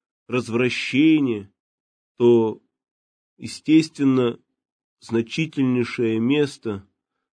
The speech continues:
в его книге занимают обличительные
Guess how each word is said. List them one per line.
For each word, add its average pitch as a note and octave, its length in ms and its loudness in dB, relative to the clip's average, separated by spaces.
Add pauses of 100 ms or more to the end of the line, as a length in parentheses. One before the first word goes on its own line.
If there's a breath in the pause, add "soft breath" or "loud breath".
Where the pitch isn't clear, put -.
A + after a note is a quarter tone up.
(100)
в G#2 60 -20
его A#2 640 0 (380)
книге C3 580 -2 (460)
занимают A#2+ 840 0 (720)
обличительные B2 1300 -2